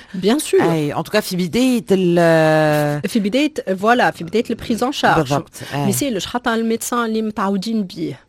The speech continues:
Speaker 1: أن بسيكولوج، أن بسيكياتر. معناها، آه، آه، فوالا، حتى كان ي-، يخافوا في الأول باش نمشي للبسيكياتر، كل شيء ما يسالش حتى أن ج-، لو ميدسان
Speaker 2: مهم.
Speaker 1: جينيراليست
Speaker 2: مهم.
Speaker 1: متاع
Speaker 2: اللي
Speaker 1: العائلة.
Speaker 2: مستانسين
Speaker 1: فوالا.
Speaker 2: بيه، آه، طبيب
Speaker 1: آه،
Speaker 2: العائلة.
Speaker 1: فوالا، ساعات
Speaker 2: أي.
Speaker 1: راهو، آه، سولون لي ستات.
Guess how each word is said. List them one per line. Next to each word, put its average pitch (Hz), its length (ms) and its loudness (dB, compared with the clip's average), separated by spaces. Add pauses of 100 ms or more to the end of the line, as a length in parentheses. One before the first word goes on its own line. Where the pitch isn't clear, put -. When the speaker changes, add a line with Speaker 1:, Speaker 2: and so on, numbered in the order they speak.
(320)
Speaker 1:
أن 170 80 -4
بسيكولوج، 175 640 -2 (1000)
أن 175 80 -2
بسيكياتر. 202 720 0 (720)
معناها، 202 520 2
آه، 180 440 -4
آه، - 20 -6
فوالا، 202 380 0
حتى - 260 -8
كان 208 320 -6 (840)
ي-، 185 200 -14
يخافوا 185 460 -8
في - 120 -16
الأول 170 320 -6
باش - 160 -12
نمشي 190 180 -8
للبسيكياتر، 175 580 -10
كل 180 100 -14
شيء 254 140 -6
ما - 20 -2
يسالش 233 220 -6
حتى 214 220 -10
أن 202 180 -4
ج-، 196 100 -8
لو 175 500 -6
ميدسان 185 260 -6
Speaker 2:
مهم. 190 100 -2
Speaker 1:
جينيراليست 170 600 -4
Speaker 2:
مهم. 151 120 -6
Speaker 1:
متاع 156 200 -6
Speaker 2:
اللي 147 100 -6
Speaker 1:
العائلة. 233 380 2
Speaker 2:
مستانسين 196 460 -2
Speaker 1:
فوالا. 277 240 6
Speaker 2:
بيه، 240 120 6
آه، 151 440 4
طبيب 160 260 -2
Speaker 1:
آه، - 20 0
Speaker 2:
العائلة. 113 360 -2
Speaker 1:
فوالا، 240 380 0
ساعات 294 420 -4
Speaker 2:
أي. 254 40 2
Speaker 1:
راهو، 240 480 -2
آه، 190 140 -6
سولون 240 380 2
لي 262 100 4
ستات. - 380 -8